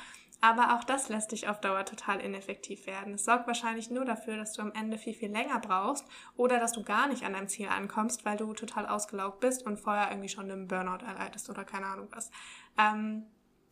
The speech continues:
sei es jetzt ein finanzielles Ziel, auf das du hinarbeitest und für das du irgendwie nur am Hasseln bist, oder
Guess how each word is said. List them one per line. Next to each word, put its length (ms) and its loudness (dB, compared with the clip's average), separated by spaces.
sei 240 6
es 100 4
jetzt 180 2
ein 80 -4
finanzielles 560 -2
Ziel, 200 2
auf 100 0
das 160 -2
du 100 -6
hinarbeitest 840 0
und 320 -6
für 160 -6
das 220 -2
du 80 -4
irgendwie 260 -4
nur 120 0
am 180 -4
Hasseln 340 -2
bist, 280 -4
oder 240 -4